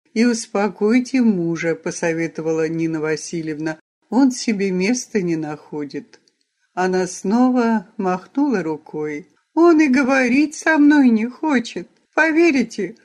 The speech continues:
словечко не сказал, даже не взглянул. Только этому велел: 'Застегайся, пойдем в милицию.'" "И не ударил?" "Нет", сказала она удивленно,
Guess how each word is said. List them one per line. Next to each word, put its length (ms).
словечко 840
не 160
сказал, 680
даже 520
не 160
взглянул. 760
Только 640
этому 600
велел: 520
'Застегайся, 960
пойдем 600
в 60
милицию.'" 880
"И 180
не 140
ударил?" 640
"Нет", 720
сказала 680
она 200
удивленно, 840